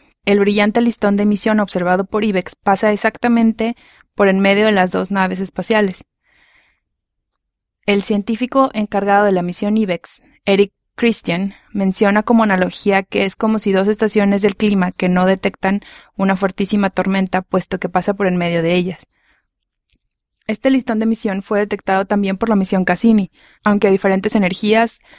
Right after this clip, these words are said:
que las partículas detectadas por ibex. Aunque parece claro que la verdadera forma de la heliosfera debe ser algo entre la forma de un cometa y una esfera perfecta, se necesitan muchos más y mejores modelos.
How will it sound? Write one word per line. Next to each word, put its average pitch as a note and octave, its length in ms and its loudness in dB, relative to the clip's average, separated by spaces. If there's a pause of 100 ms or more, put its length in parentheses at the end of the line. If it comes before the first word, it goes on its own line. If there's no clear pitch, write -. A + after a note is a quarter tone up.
(220)
que G#3 100 -2
las F#3 140 0
partículas G3 640 -4
detectadas F#3 600 -2
por E3+ 200 -6
ibex. F3 320 -12 (440)
Aunque G#3+ 220 -4
parece A3 320 -2
claro A3+ 300 2
que G3+ 120 -8
la F#3+ 100 -4
verdadera F#3+ 440 -4
forma G#3 300 0
de G3+ 60 0
la G3+ 80 0
heliosfera G3 540 -2
debe F#3+ 200 -2
ser G3 160 -2
algo F#3+ 240 0
entre F#3 220 -4
la F#3+ 80 0
forma F#3+ 300 -2
de F#3+ 60 0
un F#3 40 -2
cometa G3 480 -2
y F#3 120 -6
una F#3 160 -2
esfera F#3 280 -2
perfecta, F#3+ 640 -4 (340)
se G3+ 140 0
necesitan F#3+ 480 0
muchos F#3+ 340 -2
más G#3 300 2
y G#3 40 2
mejores F3+ 380 0
modelos. - 480 -6